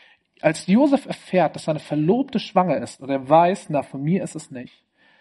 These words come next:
da beschließt er, sich still und heimlich von ihr zu trennen.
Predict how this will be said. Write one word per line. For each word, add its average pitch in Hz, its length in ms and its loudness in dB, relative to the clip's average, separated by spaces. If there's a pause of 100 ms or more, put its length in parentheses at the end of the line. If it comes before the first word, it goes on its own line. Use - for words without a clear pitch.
(220)
da 143 80 2
beschließt 196 520 0
er, 151 120 -2
sich 151 220 -10
still 220 320 -2
und - 260 -8
heimlich 170 340 -8
von - 180 -16
ihr 139 220 -10
zu - 200 -20
trennen. 113 440 -18